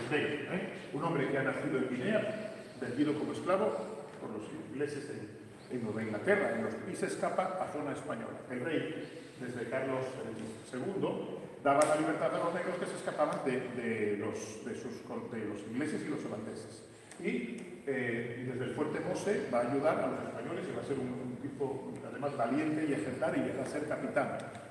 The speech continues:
Hay que pensar que hay que ponerse en el siglo veinte para encontrar un oficial, eh, negro en el ejército americano, ¿eh? Es una, eh, pues en este caso, aunque había unas milicias, no podemos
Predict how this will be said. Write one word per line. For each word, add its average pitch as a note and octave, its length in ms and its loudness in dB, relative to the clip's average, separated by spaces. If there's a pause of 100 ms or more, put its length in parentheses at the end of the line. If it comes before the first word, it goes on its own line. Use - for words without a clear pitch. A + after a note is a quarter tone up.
(240)
Hay C3+ 100 4
que C3 160 0
pensar D3 300 0
que C#3+ 100 0
hay C#3 60 4
que C#3 100 0
ponerse C3 400 0
en - 160 0
el - 100 0
siglo - 520 0 (120)
veinte - 300 0
para - 240 -2
encontrar A2+ 340 0
un C3+ 120 2
oficial, C3+ 520 2 (640)
eh, A2+ 540 -2
negro C3 320 2
en A2 100 -2
el G#2 160 -2
ejército - 340 -6
americano, - 460 2
¿eh? - 420 -4
Es - 140 -10
una, - 160 -6
eh, - 240 -6 (300)
pues - 180 -4
en B2+ 60 -4
este C#3+ 180 -2
caso, C3 240 0
aunque - 320 -4
había B2+ 160 -2
unas C3 160 -2 (160)
milicias, C3 320 -2 (640)
no C3 140 2
podemos C#3 360 2